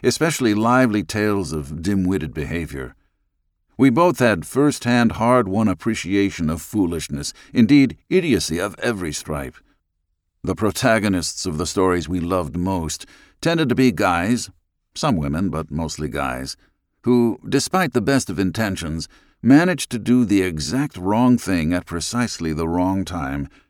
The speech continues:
in the kind of setting that guarantees an abundance of witnesses.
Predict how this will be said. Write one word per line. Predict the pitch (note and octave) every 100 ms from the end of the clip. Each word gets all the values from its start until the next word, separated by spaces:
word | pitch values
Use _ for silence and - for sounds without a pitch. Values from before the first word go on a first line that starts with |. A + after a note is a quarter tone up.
| _ -
in | F2+ F#2
the |
kind | - A#2 G#2
of | D#2+
setting | B2 G#2+ F2+
that | E2 D2
guarantees | G#2 A2 F2+ D#2+ A2 F#2 D#2 C#2+
an | C#2+
abundance | C2+ C2 F#2 D2+ C#2 -
of | D2
witnesses. | D#2+ - B1 - A#1 -